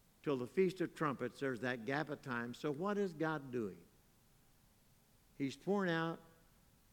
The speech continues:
his Spirit, the early and the latter rain. The early rain, the day of Pentecost, the Holy Spirit fell. The latter rain, when, when, uh, here a few,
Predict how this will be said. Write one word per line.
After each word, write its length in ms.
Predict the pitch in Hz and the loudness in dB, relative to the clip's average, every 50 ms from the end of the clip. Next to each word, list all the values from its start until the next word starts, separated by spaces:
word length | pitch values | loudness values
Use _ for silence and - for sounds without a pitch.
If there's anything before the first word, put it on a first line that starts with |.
| - - - - - - | -20 -20 -20 -20 -10 -4
his 160 | 147 147 139 | -2 -2 -2
Spirit, 400 | - - - 139 117 92 90 - - - | -2 0 0 2 2 2 0 -4 -6 -2
the 140 | 117 127 143 | 0 0 2
early 500 | 147 151 156 160 160 165 170 175 180 170 - - - - - - - - - - - - - - - | 4 6 6 6 6 6 4 4 2 -2 -10 -16 -20 -20 -20 -20 -20 -20 -20 -20 -20 -20 -20 -14 -6
and 180 | 139 139 135 127 | -4 -2 0 0
the 80 | 131 127 | 2 2
latter 320 | 127 123 127 123 123 120 | 2 2 2 0 0 -2
rain. 260 | 120 120 113 104 95 92 92 98 | -2 -2 -4 -4 -6 -8 -10 -4
The 120 | 120 131 139 | 0 4 6
early 260 | 147 160 165 175 175 | 6 6 6 6 4
rain, 440 | 160 160 160 165 175 180 180 175 151 | 2 2 2 2 2 2 0 0 0
the 100 | 123 120 | 0 2
day 200 | 113 139 143 151 | 4 4 4 4
of 100 | 147 147 | 4 2
Pentecost, 540 | 147 143 131 120 - - 120 107 101 98 - | -2 -4 -4 -4 -4 -4 -4 -4 -4 -6 -8
the 80 | 120 107 | -8 -4
Holy 260 | 113 131 131 131 123 | -2 0 0 0 0
Spirit 340 | - - - 127 123 131 127 - - | -2 -2 0 0 0 -2 -4 -10 -10
fell. 220 | 110 101 92 90 - - - - - - - - - - - - - - - - - - - - - - - - - | -10 -10 -10 -12 -18 -20 -20 -20 -20 -20 -20 -20 -20 -20 -20 -20 -20 -20 -20 -20 -20 -20 -20 -20 -20 -20 -20 -10 -4
The 100 | 139 147 | 0 2
latter 400 | 151 160 170 180 180 165 156 143 | 4 6 8 8 8 8 6 4
rain, 320 | 131 127 123 113 101 92 87 87 - - - - - - - - - - - | 4 2 0 -2 -2 -6 -10 -14 -18 -20 -20 -20 -20 -20 -20 -20 -18 -10 -4
when, 320 | 135 135 131 131 127 117 - - 139 | -2 -2 -2 -2 -4 -6 -8 -8 -4
when, 320 | 135 139 131 117 113 120 - - 120 | -2 -2 0 -2 -2 -4 -6 -8 -6
uh, 180 | 123 120 123 127 - - 117 | -4 -4 -4 -4 -6 -6 0
here 160 | 127 151 151 | 2 4 4
a 60 | 139 - | 2 2
few, 340 | - 156 165 156 143 151 | 2 4 6 6 6 4